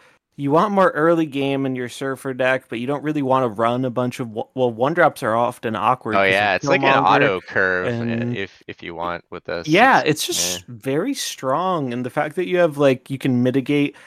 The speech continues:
Speaker 1: difficult locations, it, it's kind of like Scarlet Witch in that way,
Speaker 2: Yeah.
Speaker 1: but,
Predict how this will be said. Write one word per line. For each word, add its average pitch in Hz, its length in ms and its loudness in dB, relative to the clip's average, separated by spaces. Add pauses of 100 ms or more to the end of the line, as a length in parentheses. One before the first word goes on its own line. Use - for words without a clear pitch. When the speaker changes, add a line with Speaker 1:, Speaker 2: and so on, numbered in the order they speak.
(280)
Speaker 1:
difficult 147 440 0
locations, 135 1000 -4
it, 143 280 -6
it's 135 220 -12
kind 156 260 0
of 156 80 0
like 139 160 2
Scarlet 127 480 2
Witch 123 240 -4
in 156 80 -2
that 160 180 -2
way, 196 240 0 (300)
Speaker 2:
Yeah. 135 160 6
Speaker 1:
but, - 160 0